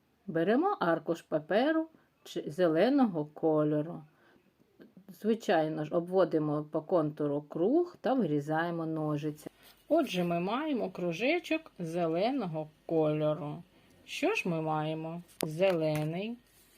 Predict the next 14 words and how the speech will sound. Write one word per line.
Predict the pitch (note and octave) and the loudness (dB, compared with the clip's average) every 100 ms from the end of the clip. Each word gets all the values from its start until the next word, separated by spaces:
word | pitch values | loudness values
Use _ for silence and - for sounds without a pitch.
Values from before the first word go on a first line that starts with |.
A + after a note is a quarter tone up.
| _ _ _ _ _ _ - | _ _ _ _ _ _ -14
жовтий | D#3 D#3 E3 E3+ - - C4+ D4+ _ - - | -10 -4 -2 -4 -6 -2 -2 -2 _ -20 -8
та | A#3+ D#4+ - - | -2 -2 -4 -16
червоний. | - E3+ D3+ D#3 D#3 D#3 D#3 - - - _ - | -2 -2 0 -4 -4 -6 -10 -12 -16 -20 _ -18
Червоний, | - D#3+ D3+ E3 F#3 G#3 B3+ E4+ _ _ | -6 -4 -2 -2 -2 -2 -4 -6 _ _
жовтий | D#3+ E3 F3 G3 - D4 - | -10 -6 -4 -6 -6 -10 -6
і | F#3+ | -4
зелений. | F3+ F3 E3 D#3 D#3 D#3 E3+ - - - _ | -2 -2 0 -2 -4 -8 -12 -14 -20 -20 _
А | E3 | -8
зараз | E3+ A#3 F4 G4 F#3 D#3 - - - - | -2 2 2 2 0 -2 -10 -18 -20 -8
візьмемо | G3 C4+ G#3 F#3 F#3+ | 0 0 0 -2 -2
нашу | G3 A3 F#3 F3 D#3+ | -2 -2 -2 -4 -6
заготовку | E3 F#3+ F#3 F3+ - D#3 D3+ - C#4+ F4+ F#4 | -2 -2 -2 -4 -2 0 -2 -6 -6 -6 -6
для | F3 F3 F#3+ C#4+ - | -10 -4 -4 -4 -10
світлофора | - G3 F#3 F3+ D3+ - D#3 D#3+ B3+ | -8 -6 -4 -4 -4 -6 -4 -2 -4